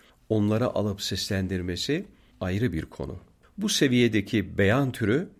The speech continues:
idrakimize aşkındır ve konumuz dışında kalır. Bu itibarla biz burada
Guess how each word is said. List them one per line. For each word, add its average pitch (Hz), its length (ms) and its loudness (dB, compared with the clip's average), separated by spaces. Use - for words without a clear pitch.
idrakimize 98 720 0
aşkındır 135 800 -2
ve 95 520 0
konumuz 113 720 -4
dışında 82 440 -4
kalır. - 440 -12
Bu 131 60 0
itibarla 95 640 0
biz 92 200 -2
burada 90 500 -2